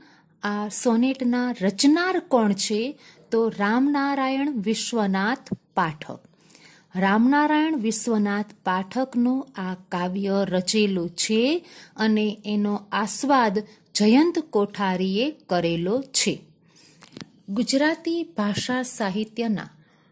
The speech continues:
સંશોધક અને વિવેચક શ્રી જયંતભાઈ સુખલાલ કોઠારીનો જન્મ રાજકોટ, સૌરાષ્ટ્ર જિલ્લામાં થયો હતો.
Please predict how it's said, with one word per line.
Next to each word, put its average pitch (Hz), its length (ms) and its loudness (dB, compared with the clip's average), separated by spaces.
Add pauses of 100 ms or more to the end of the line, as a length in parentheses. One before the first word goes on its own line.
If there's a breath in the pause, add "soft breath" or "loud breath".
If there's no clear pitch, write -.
(160 soft breath)
સંશોધક 269 960 0
અને 190 380 -4
વિવેચક 202 540 -2 (520 soft breath)
શ્રી 208 380 -2
જયંતભાઈ 254 880 0
સુખલાલ 220 760 -4
કોઠારીનો 196 840 -6
જન્મ 190 580 -2 (460 soft breath)
રાજકોટ, 247 640 -2 (360)
સૌરાષ્ટ્ર 240 720 0
જિલ્લામાં 175 680 -4 (100)
થયો 196 300 2
હતો. - 400 -14